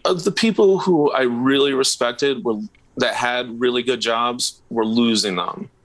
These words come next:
And all the, the Soundgarden and Nirvana and Pearl Jam, especially Pearl Jam, so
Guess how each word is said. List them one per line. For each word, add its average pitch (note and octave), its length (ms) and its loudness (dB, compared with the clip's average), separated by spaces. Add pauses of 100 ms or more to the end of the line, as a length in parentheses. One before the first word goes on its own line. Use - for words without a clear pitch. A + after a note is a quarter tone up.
(560)
And B2+ 400 0 (880)
all F#3+ 200 2
the, F#3 480 2 (400)
the C#3 100 0
Soundgarden C3+ 1120 0
and F#2+ 380 -4
Nirvana A2+ 1040 2
and F#2 280 -4
Pearl B2+ 340 2
Jam, A#2+ 280 0
especially G#2+ 680 0
Pearl A#2 300 -4
Jam, F#2 280 -4 (600)
so G#3+ 180 0